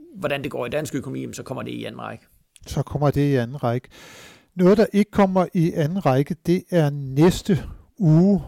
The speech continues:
Speaker 2: og der skal vi igen her mod slutningen af vores podcast lige kigge på de vigtigste nøgletal, der kommer, og det begynder at blive lidt tungere, for, øh, i næste uge, der får vi de vigtige såkaldte P M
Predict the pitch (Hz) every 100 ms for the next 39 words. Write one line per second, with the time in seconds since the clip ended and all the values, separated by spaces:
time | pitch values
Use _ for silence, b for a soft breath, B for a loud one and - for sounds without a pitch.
0 | - 147 165 147 - 156 143 131 135 147
1 | 113 135 151 135 131 127 - 151 - 151
2 | 139 139 143 147 123 123 b b _ 143
3 | 135 - 165 - - 151 139 - 143 147
4 | - 139 123 147 - 123 - 131 117 113
5 | 131 156 - 147 117 107 135 135 131 117
6 | 117 - 113 - 139 135 139 135 127 120
7 | - B B B B - 170 185 196 214
8 | - 170 185 196 - 139 190 190 160 -
9 | 147 151 165 160 151 160 165 151 156 -
10 | 139 156 165 - 156 156 156 - 147 131
11 | 120 151 - 175 147 120 - 131 - 139
12 | 127 127 - 127 127